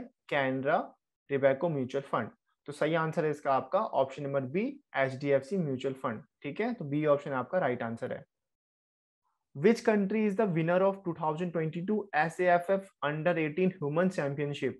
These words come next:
तो mainly बताना है कौन विनर है आपको। ऑप्शन आपके पास बांग्लादेश, इंडिया, श्रीलंका और जापान। तो राइट आंसर है इसका आपका इंडिया, तो बी ऑप्शन बिल्कुल करेक्ट आंसर है, ठीक है। नेक्स्ट क्वेश्चन, which is the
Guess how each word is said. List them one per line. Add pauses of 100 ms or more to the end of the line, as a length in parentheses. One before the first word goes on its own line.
(420)
तो
mainly
बताना
है
कौन
विनर
है
आपको। (240)
ऑप्शन
आपके
पास
बांग्लादेश,
इंडिया, (140)
श्रीलंका
और
जापान। (360)
तो
राइट
आंसर
है
इसका
आपका
इंडिया,
तो
बी
ऑप्शन
बिल्कुल
करेक्ट
आंसर
है, (180)
ठीक
है। (960)
नेक्स्ट
क्वेश्चन, (220)
which
is
the